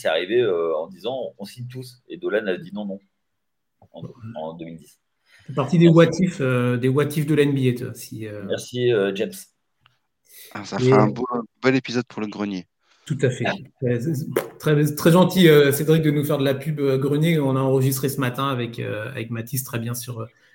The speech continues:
Speaker 2: sur une autre équipe, sur les Houston Rockets. On va revenir à notre petit sujet. Et, euh,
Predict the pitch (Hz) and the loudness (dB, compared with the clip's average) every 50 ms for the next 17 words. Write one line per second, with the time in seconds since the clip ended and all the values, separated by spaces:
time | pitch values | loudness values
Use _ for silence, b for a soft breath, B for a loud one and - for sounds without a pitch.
0 | _ _ - - - 139 135 147 147 165 165 165 - 160 156 - 185 175 - 151 | _ _ -14 -8 -4 0 2 4 4 4 4 4 2 0 2 0 -2 -2 0 0
1 | 147 156 151 147 - 175 175 170 170 165 165 151 131 - 165 151 151 151 156 156 | 2 2 2 0 0 2 2 2 4 4 2 0 0 0 0 0 2 4 4 4
2 | 151 156 156 151 151 143 - - - 143 127 139 135 - 165 170 226 226 226 226 | 4 4 4 2 2 0 0 0 -2 -4 -2 -4 -4 -2 0 4 4 4 4 2
3 | B B B B B _ - 156 156 160 160 160 156 156 156 156 156 156 160 | B B B B B _ 0 2 4 6 6 6 6 6 4 4 4 2 2